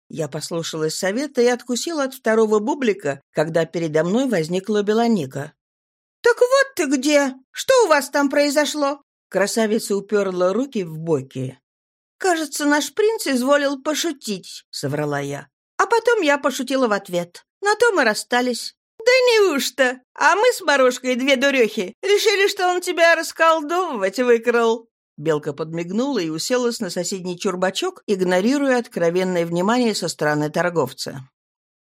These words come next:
«Ну, или так», — согласилась я. «Не все ли равно?» «Смотря что тебе первым пришло в голову, когда он тебя выбрал».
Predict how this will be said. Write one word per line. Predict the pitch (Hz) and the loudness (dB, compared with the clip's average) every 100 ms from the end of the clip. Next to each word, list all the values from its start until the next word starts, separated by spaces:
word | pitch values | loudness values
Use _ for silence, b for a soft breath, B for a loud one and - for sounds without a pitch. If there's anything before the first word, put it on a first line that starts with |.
| - | 0
«Ну, | 466 523 523 370 | 2 4 2 0
или | 285 240 | 2 2
так», — | 185 214 254 285 - _ _ | 0 0 -2 -2 -14 _ _
согласилась | - 160 151 151 - 143 143 151 | -8 -4 -2 -2 -4 -6 -6 -6
я. | 143 151 _ _ | -8 -10 _ _
«Не | 330 370 | -2 0
все | 370 494 427 | 2 2 4
ли | |
равно?» | 202 175 165 160 151 _ _ _ _ _ | 2 0 -4 -6 -8 _ _ _ _ _
«Смотря | - 403 415 427 415 440 | -4 2 4 4 2 2
что | 427 466 427 | 0 0 0
тебе | 427 370 403 | 0 0 0
первым | 403 339 320 320 339 | 2 2 2 0 -4
пришло | 349 349 349 349 | -4 -6 -2 -2
в | 349 311 | -2 0
голову, | 294 247 247 240 262 | 2 4 2 2 0
когда | 262 277 269 269 269 | 0 -2 2 2 2
он | 262 | 0
тебя | 277 277 277 | 2 2 4
выбрал». | 285 285 302 370 381 | 4 2 -2 -4 -12